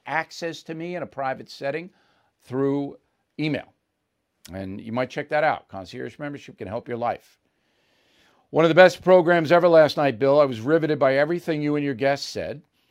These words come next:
Brilliant. Thank you so much for what you're doing. We need you more than ever." I, thank you very much, uh, Sydney. I appreciate that. Roger, "For the next few years, I'm going dark. I canceled all social media. I'm gonna keep my account with you, Bill,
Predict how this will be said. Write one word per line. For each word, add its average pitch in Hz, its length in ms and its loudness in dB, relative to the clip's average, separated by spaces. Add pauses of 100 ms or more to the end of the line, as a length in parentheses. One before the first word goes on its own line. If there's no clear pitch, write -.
(420)
Brilliant. 160 440 4 (200)
Thank 143 200 2
you 139 80 -6
so 147 160 -2
much 147 220 0
for 147 100 -12
what 131 180 -4
you're 120 80 -10
doing. 143 280 -4
We 127 100 -6
need 127 220 -8
you 131 80 -8
more 127 180 -6
than 117 140 -10
ever." 87 200 -14 (100)
I, - 80 -20 (560)
thank 117 240 -8
you 87 80 -16
very 64 240 -18
much, - 400 -20
uh, 53 120 -20
Sydney. 117 380 -8
I 123 60 0
appreciate 98 540 -12
that. 60 200 -20 (440)
Roger, 131 440 8 (340)
"For 117 60 -20
the 127 80 -2
next 143 180 -2
few 147 140 -4
years, 156 300 2
I'm 139 120 0
going 135 260 0
dark. 110 420 2
I 85 80 -12
canceled 120 420 -6
all 143 140 2
social 147 380 -6
media. 151 360 0
I'm 143 80 0
gonna 120 160 -8
keep 160 240 -10
my 143 140 -4
account 147 400 -4
with 117 120 -10
you, 170 180 0
Bill, 120 400 0